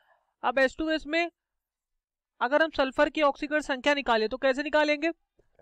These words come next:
हाइड्रोजन की ऑक्सीकरण संख्या एक होती, दो हाइड्रोजन है तो एक गुणे दो और सल्फर का एक्स मान लिया हमने बराबर ज़ीरो। ठीक है, दो एक कम दो प्लस एक्स बराबर ज़ीरो, एक्स बराबर माइनस का दो,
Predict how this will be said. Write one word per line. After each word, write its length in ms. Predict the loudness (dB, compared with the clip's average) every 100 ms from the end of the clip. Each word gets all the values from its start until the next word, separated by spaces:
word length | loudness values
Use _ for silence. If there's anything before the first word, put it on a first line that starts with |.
| _ _
हाइड्रोजन 520 | 2 4 2 0 -2
की 100 | 2 2
ऑक्सीकरण 340 | 2 0 0
संख्या 280 | -2 0 2
एक 180 | 2 2
होती, 220 | 0 -2 -4
दो 180 | 0 2
हाइड्रोजन 440 | 2 0 -4 -4
है 60 | -4
तो 120 | -2
एक 160 | -4
गुणे 240 | -2 -4 -2
दो 160 | 2 0 0 _ -6
और 100 | -2
सल्फर 360 | 0 -2 0 0
का 180 | 2 0 -2 _ -2
एक्स 420 | 0 0 -6 -20 _ _ _ -4
मान 220 | -2 -2
लिया 220 | 0 -2
हमने 180 | -2 -2
बराबर 440 | 0 2 4 2
ज़ीरो। 360 | 0 -2 -2 -2 _ _ _ _ -4
ठीक 140 | 0
है, 100 | 0
दो 160 | 2 2
एक 140 | 2
कम 240 | 0 -2
दो 180 | 0 -2
प्लस 280 | 0 -2 -2
एक्स 240 | -2 -2 0
बराबर 380 | 2 2 0 -4
ज़ीरो, 320 | -4 0 0
एक्स 240 | 0 -2 0
बराबर 380 | 2 2 2 0
माइनस 380 | 0 0 -2
का 160 | 0 0
दो, 140 | 2